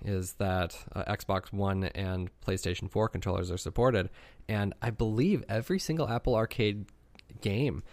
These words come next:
also supports controller support as well. So there's hundreds, there's, I think there's literally more than a hundred games now, and if all of them support controllers, like, that's a no-brainer. I'm gonna buy a ten dollar piece of plastic and,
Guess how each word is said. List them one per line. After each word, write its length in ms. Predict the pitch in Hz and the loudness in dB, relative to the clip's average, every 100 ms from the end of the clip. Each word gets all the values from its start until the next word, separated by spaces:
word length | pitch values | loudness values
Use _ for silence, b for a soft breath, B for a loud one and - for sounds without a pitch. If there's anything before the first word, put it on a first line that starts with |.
| b b - | b b 2
also 280 | 107 - 120 | 2 4 2
supports 460 | - - 120 113 | 2 6 6 6
controller 440 | - 110 104 135 117 | 2 2 4 4 0
support 340 | 92 104 87 | 0 0 0
as 120 | 92 | 0
well. 200 | 98 117 | 2 0
So 400 | - - 98 92 - b b b | 0 0 0 0 -6 b b b
there's 480 | - 92 - - - - | -6 -4 -4 -8 -10 -6
hundreds, 800 | - 117 113 101 98 - - - - | 2 4 4 2 -2 -6 -8 -18 -4
there's, 280 | 107 107 - | 0 0 0
I 120 | - - | -6 2
think 180 | 123 196 | 6 8
there's 180 | 175 | 6
literally 440 | 104 110 117 110 107 | 8 8 8 6 4
more 380 | 101 98 101 110 | 2 4 4 4
than 140 | 107 | 4
a 40 | 104 | 2
hundred 500 | 113 107 110 104 101 b b b | 2 4 4 4 -2 b b b
games 380 | - 110 190 110 | 0 2 2 2
now, 340 | 95 92 92 92 b b b b - - - | 2 2 2 -2 b b b b -20 -10 0
and 360 | 110 104 101 | 2 4 2
if 140 | 107 117 | 4 8
all 180 | 113 | 8
of 60 | 135 | 8
them 120 | 127 | 6
support 420 | - 107 135 - - - | 2 4 6 6 -2 -6
controllers, 580 | - 110 139 156 101 98 | -2 4 8 8 8 2
like, 140 | 95 90 | 0 0
that's 140 | 107 | -2
a 40 | 98 | -2
no-brainer. 440 | 92 95 104 104 | 0 2 2 2
I'm 100 | 98 | 2
gonna 160 | 104 98 | 0 2
buy 160 | 95 | 0
a 60 | 95 | 0
ten 220 | - 98 | -2 -2
dollar 180 | 95 92 | 0 0
piece 200 | - 95 | 0 -4
of 80 | - | -2
plastic 440 | 90 90 98 113 | -2 -2 -2 -4
and, 220 | 95 92 | -2 -6